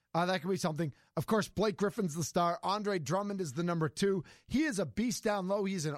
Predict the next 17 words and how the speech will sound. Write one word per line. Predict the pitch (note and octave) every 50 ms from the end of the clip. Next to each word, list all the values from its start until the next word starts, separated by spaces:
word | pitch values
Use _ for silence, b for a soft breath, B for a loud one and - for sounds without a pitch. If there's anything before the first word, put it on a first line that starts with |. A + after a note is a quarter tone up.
| -
old | F#3 G3+ G#3+ A3+ G3+ -
school | - - A3 G#3+ G3+
center. | - - G3 F#3+ F3 - F#3 F3+ D#3+ B B B B B B B
Uh, | D#3+ E3 E3+
the | D3 C3 D#3
Bucks | G2+ - A3 B3 A3 - - - _
should | - - - G#3 E3+
be | F#3+ G3
able | F#3 F3
to | - - -
tire | - - F3+ F#3+ G3+ G3+ G3+
him | E3+ F3+ F#3 F3
out | E3+ E3+ F3 -
in | G3 F3 D3
the | D3
first | - - - F#3+ E3+ -
quarter. | - - D3+ C3 F#2+ E2+